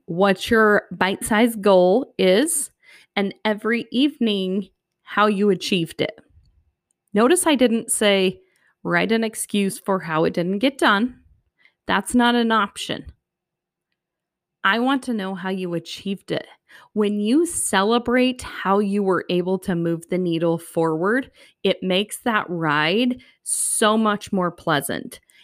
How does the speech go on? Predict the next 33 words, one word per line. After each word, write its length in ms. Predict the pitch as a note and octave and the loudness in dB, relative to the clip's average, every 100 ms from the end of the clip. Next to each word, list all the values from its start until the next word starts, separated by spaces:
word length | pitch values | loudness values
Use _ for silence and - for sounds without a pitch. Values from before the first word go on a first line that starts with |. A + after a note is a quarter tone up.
| _ G3+ | _ -4
It 220 | G#3+ - | -2 -4
makes 720 | G3 F3+ F#3 G3+ - - - - | -4 -2 -4 -6 -8 -10 -10 -8
that 540 | D#3+ E3 D#3+ D#3+ - - _ | -2 0 0 -2 -4 -18 _
part 720 | - F#3+ F#3+ F3+ - - - - _ _ _ - | -6 0 2 2 -4 -14 -16 -18 _ _ _ -10
of 100 | F3 | -6
the 160 | F#3 D#3+ | -2 -2
adventure 640 | D3+ F3 F#3 - E3+ E3 - | -2 0 0 -2 -2 -2 -2
of 260 | E3 D#3 | -4 -4
getting 440 | D3+ E3+ E3+ E3 D#3+ | 0 0 2 -2 -2
to 120 | E3 | -6
that 280 | D3+ D3 - | -4 -4 -2
big 200 | D3+ D#3 | -4 -2
goal. 360 | D3 B2 C#3+ - _ - | -2 -2 -4 -12 _ -2
And 160 | F#3+ F3 | 0 2
that's 300 | E3+ E3+ - | 0 0 0
what 140 | F3+ | 2
we 120 | F3 | 2
want 300 | E3 D#3+ - | 0 -4 -6
to 80 | F3 | -10
celebrate. 920 | - D#3+ E3 D#3 D3+ A#2+ - - - _ _ _ _ _ _ _ _ _ _ | -6 -4 -4 -4 -6 -6 -8 -18 -20 _ _ _ _ _ _ _ _ _ _
We 320 | G#3 A#3 C#4+ D#4+ | 0 4 4 4
want 540 | A#3 G3+ G#3 G#3+ G#3 | 2 0 -2 -4 -6
to 100 | G#3+ | -4
be 180 | G3 F3 | 0 2
able 260 | E3 F#3+ | 2 -2
to 200 | F#3 F#3 | -4 -4
look 340 | E3+ E3+ E3+ - | -2 -2 -4 -6
back 280 | D#3+ D#3+ - | -4 -2 -4
at 180 | F#3 - | -8 -4
this 360 | F#3+ F#3+ - - | -2 -2 -4 -8
on 160 | F#3 F3 | -6 -4
December 480 | E3 - E3 E3+ E3+ | -4 -4 -4 -4 -6
thirty-first 1000 | - E3+ E3 D#3+ - D3 D3+ - - | -2 -2 0 -4 -2 0 0 -2 -6